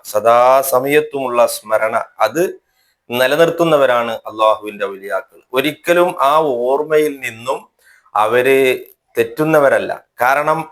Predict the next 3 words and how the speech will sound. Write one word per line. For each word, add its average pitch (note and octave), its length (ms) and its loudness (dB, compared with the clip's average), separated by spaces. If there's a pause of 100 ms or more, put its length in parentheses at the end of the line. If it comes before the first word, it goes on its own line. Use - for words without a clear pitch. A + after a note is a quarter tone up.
(120)
അത്രയും F#3+ 720 -2
ഒരു D3+ 140 2
ബന്ധത്തിലാണ് C#3+ 1300 0